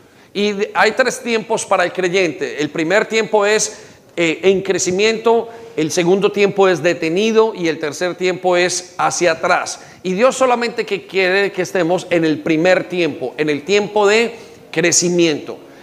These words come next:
Ahora, ¿por qué Dios es crecimiento? Bueno, la Biblia nos dice que Dios es vida.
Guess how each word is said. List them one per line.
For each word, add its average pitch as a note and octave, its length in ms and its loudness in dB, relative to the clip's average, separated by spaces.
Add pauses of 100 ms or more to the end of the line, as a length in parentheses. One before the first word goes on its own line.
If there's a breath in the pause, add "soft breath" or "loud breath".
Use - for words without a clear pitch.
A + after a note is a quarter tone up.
(220 loud breath)
Ahora, G3+ 340 2
¿por G3+ 160 -2
qué C#4+ 180 0
Dios C#4 380 -2
es A3+ 180 0
crecimiento? G#3 840 0 (340 loud breath)
Bueno, A3+ 260 2
la F#3 180 4
Biblia C#4 280 -4
nos B3+ 180 -2
dice A3+ 240 -4
que G#3+ 140 0
Dios G3+ 300 0
es C#3+ 420 -2
vida. E3 600 2